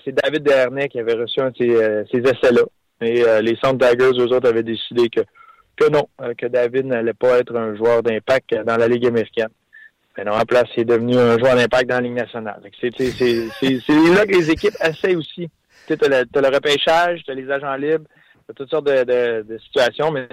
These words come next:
c'en est une aussi. Il y a des joueurs qui, peut-être, à dix-sept, dix-huit ans, ils étaient pas, euh, à leur, euh, à leur capacité maximale, que là, ont une chance présentement, et c'est d'essayer de les évaluer le plus possible, voir s'ils peuvent faire partie de l'organisation, si éventuellement, ils peuvent continuer leur, leur courbe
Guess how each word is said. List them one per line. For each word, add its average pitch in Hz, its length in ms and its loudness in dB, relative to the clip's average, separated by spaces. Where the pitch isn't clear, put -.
c'en 131 140 -2
est 139 100 2
une 156 120 0
aussi. 147 200 -8
Il 131 60 -12
y 120 60 -6
a 120 40 -2
des 131 200 0
joueurs 165 240 4
qui, 143 180 -2
peut-être, 165 340 -2
à 131 100 2
dix-sept, 143 340 -2
dix-huit 123 340 -6
ans, 160 140 4
ils 139 140 -4
étaient 120 180 -6
pas, 151 260 4
euh, 107 340 -8
à 110 360 -10
leur, 107 240 -6
euh, 101 280 -12
à - 60 2
leur 120 100 0
capacité 135 440 0
maximale, 143 560 2
que 131 120 -4
là, 165 200 4
ont 147 120 -4
une 139 120 -14
chance 143 340 -10
présentement, 135 560 -8
et 156 260 -10
c'est 135 60 -18
d'essayer 127 300 -4
de 135 80 -4
les 123 120 -4
évaluer 123 320 2
le 123 60 -6
plus 127 240 -4
possible, 131 340 -2
voir 123 220 2
s'ils 117 100 -16
peuvent 120 140 0
faire 123 120 0
partie - 260 -6
de 127 40 -6
l'organisation, 117 640 -2
si 135 160 -6
éventuellement, 135 640 2
ils 143 100 0
peuvent 127 160 -2
continuer 160 380 -2
leur, 139 240 2
leur 143 220 0
courbe 170 340 2